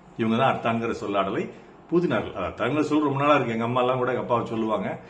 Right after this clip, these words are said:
கணவன் மனைவி சொல்றது மட்டும் இல்லைங்க, even மாமன் மகன், அத்தை மகன், அஹ், அக்காளுடைய கணவன்,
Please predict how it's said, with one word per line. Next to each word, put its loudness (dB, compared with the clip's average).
கணவன் 2
மனைவி 4
சொல்றது 0
மட்டும் -2
இல்லைங்க, 0
even 2
மாமன் 4
மகன், 0
அத்தை 2
மகன், 0
அஹ், -10
அக்காளுடைய 4
கணவன், 0